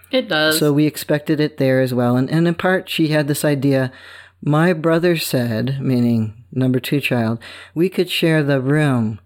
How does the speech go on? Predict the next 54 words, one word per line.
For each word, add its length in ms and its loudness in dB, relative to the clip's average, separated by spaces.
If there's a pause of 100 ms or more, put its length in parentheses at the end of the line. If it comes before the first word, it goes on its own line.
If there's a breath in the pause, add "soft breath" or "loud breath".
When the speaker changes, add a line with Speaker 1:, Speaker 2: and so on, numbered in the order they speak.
(120)
Speaker 2:
And 220 2
now 300 2
my 220 2
other 200 2
brother's 420 0
in 120 2
there 160 2
with 220 -4
him. 180 0
And 100 2
we 80 2
said, 200 -4
"Well, 220 2
the 100 0
boys 260 0
are 80 2
gonna 160 0
share 260 0
a 40 2
room 240 2
and 60 2
you're 120 0
gonna 160 0
sleep 260 -4
out 140 0
here." 260 -8 (680 loud breath)
And 220 2
that 260 0
had 200 0
to 80 0
do 100 2
with 160 0
lots 300 -2
of 80 -2
things. 280 0
I 40 0
mean, 480 -2
no 360 2
two 260 -2
little 180 2
kids 300 -2
having 280 0
a 60 0
sleepover 520 -2
in 60 2
a 60 0
room 260 0
'cause 160 -2
there's 140 -2
no 100 0
sleeping 480 -2
at 60 0
a 40 -2
sleepover. 600 -2